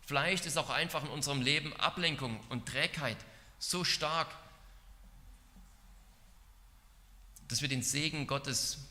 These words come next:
vielleicht zwar noch wahrnehmen, wir merken, wie dieses Pendel da ist und zurückkommt doch so wenig, weil wir immer wieder zuerst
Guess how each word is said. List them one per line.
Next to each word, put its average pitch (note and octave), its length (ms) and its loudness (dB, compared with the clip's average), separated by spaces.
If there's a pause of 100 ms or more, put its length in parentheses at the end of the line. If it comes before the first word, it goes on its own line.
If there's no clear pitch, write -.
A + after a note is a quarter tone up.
vielleicht B2+ 340 4
zwar C3+ 140 0
noch A2 240 -2
wahrnehmen, E3+ 640 4 (180)
wir A2+ 80 -4
merken, C#3 460 0
wie B2 40 -6
dieses A2+ 200 0
Pendel D3 340 -6
da C#3+ 300 -4
ist - 220 -4 (1040)
und A2+ 160 -4
zurückkommt C3 560 -2
doch C3+ 120 -2
so B2 220 -2
wenig, C#3 540 0 (400)
weil A#2 180 4
wir B2 100 -4
immer D3 280 -4
wieder B2+ 260 -2
zuerst - 680 0